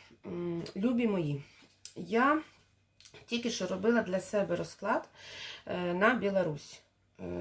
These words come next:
дивилася, буде наступ, не буде наступу, бо давненько я дивилася. Е, от, з-, разом з вами ми дивилися, я вам,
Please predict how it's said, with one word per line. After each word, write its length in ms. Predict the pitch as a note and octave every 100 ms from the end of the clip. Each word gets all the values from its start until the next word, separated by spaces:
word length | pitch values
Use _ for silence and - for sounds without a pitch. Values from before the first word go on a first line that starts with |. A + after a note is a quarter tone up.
| F3+ D#3+
дивилася, 920 | F3+ A3 B3+ A#3+ - - A3 G#3 G3+
буде 440 | F#3 F3+ F3+ A3
наступ, 640 | A#3 G3 G#3+ - G#3 G3 F3+
не 120 | E3+
буде 340 | E3+ E3 G#3
наступу, 600 | A#3 A3+ A3 - G#3 G#3
бо 140 | F3+ F#3+
давненько 580 | A#3+ A#3 F3+ D#3 D3+
я 160 | E3 D3+
дивилася. 640 | D3+ D#3+ B3 D#4 D#4 C#4 C4+ - - - - - - A3+
Е, 120 | A3
от, 300 | G#3+ G#3+ G#3+
з-, 320 | G3+ G3 G#3
разом 360 | G#3 G#3 G3 G3+
з 80 | F#3
вами 360 | F#3+ G3+ F#3
ми 180 | F3+ G3+
дивилися, 640 | G3+ G3 G3 F#3 F3+ -
я 180 | F3+ F#3
вам, 280 | F#3 F3+ F3